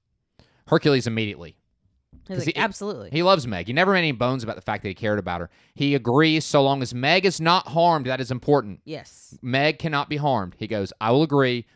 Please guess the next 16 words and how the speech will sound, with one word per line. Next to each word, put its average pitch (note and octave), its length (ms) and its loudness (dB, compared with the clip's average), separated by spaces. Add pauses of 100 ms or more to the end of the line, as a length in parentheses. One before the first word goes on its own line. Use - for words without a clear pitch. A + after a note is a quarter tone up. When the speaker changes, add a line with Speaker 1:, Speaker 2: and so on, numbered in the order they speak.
Speaker 1:
but G2 80 -10
you G2 60 -12
can't B2 240 -8
harm B2 200 0
Meg G2+ 300 -4
over G2 160 -4
the F#2+ 60 -6
next G2 180 -10
twenty-four A2+ 340 -4
hours," F#2 400 -4 (280)
to - 100 -8
which G#2 160 -6
Hades D3 340 0
agr-, G2+ 140 -6 (140)
Hades C#3 320 0
agrees. E2+ 460 -8